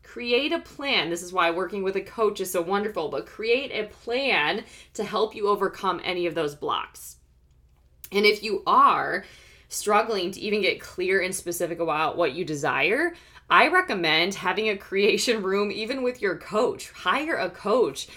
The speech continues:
and create this space in your life, this non-negotiable you time where you show up and work with you. And if you are not good at drawing that stuff out of you, the right coach is able to do that, okay? And it can be so liberating for you.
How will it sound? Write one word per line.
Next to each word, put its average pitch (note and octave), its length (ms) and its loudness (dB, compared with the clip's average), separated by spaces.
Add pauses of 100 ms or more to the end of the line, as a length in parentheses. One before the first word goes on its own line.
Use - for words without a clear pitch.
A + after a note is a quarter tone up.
(120)
and G3 160 -2
create G3+ 420 0
this G3+ 180 -2
space G#3 380 -4
in G#3 60 -6
your D#3+ 180 -4
life, D3+ 340 0
this F3 200 -4
non-negotiable G3 840 0
you E3 220 -6
time A#3+ 280 -4
where G#3+ 100 -2
you F#3+ 200 -6
show A3+ 220 0
up A3 100 -2
and F#3+ 100 -4
work F3+ 220 -2
with D3+ 160 -8
you. F3 420 -4 (240)
And D#3+ 120 -6
if D3 120 -6
you A#3+ 360 4
are B3+ 140 2
not E3+ 440 0 (260)
good G#3 280 6
at D3+ 140 0
drawing F3+ 500 2
that F3 180 2
stuff - 220 -4
out F#3+ 200 0
of E3+ 180 -2
you, C3+ 300 -4 (220)
the D#3 140 -4
right G#3 340 4
coach G3+ 340 0
is D3+ 140 -4
able D3 240 -2
to B2 80 -10
do C3 220 -10
that, - 260 -10 (560)
okay? D3+ 320 0
And D#3+ 100 0
it D#3 80 -10
can F3 80 -10
be E3 100 -6
so E3+ 220 -2
liberating C#3+ 580 -2
for B2 120 -12
you. - 300 -8